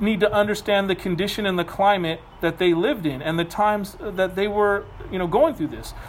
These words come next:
'Cause in ancient Judea, it was filled with all kinds of would-be messiahs and revolutionaries against Rome. It's just like kinda today. I mean, there's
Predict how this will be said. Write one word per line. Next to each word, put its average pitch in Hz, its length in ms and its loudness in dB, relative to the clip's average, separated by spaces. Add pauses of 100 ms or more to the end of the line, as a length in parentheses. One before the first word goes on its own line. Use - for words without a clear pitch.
(100)
'Cause 226 280 6 (200)
in 214 220 2
ancient 254 480 -2
Judea, 190 640 4 (500)
it 247 80 2
was 269 180 4
filled 269 800 2
with 185 260 0
all 254 380 6
kinds 330 720 4
of 175 160 2 (260)
would-be 247 600 2
messiahs 220 720 4
and 180 120 -2
revolutionaries 214 840 0
against 185 380 -2
Rome. 175 320 -2
It's 170 180 -6
just 254 220 -8
like 247 320 -2
kinda 254 200 -2
today. 233 460 -2
I 147 40 -10
mean, 165 160 -4
there's 254 280 -4